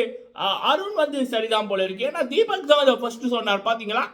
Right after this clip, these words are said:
அப்படின்ற மாதிரி நீங்க சில விடயங்கள், சில பேர்களை வந்து பார்த்திருப்பீங்க.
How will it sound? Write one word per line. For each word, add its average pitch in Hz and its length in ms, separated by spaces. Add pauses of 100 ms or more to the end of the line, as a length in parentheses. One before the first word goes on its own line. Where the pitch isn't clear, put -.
(160)
அப்படின்ற 226 440
மாதிரி 226 340
நீங்க 208 240
சில 202 220
விடயங்கள், 220 380
சில 202 200
பேர்களை 233 440
வந்து 208 180
பார்த்திருப்பீங்க. 202 640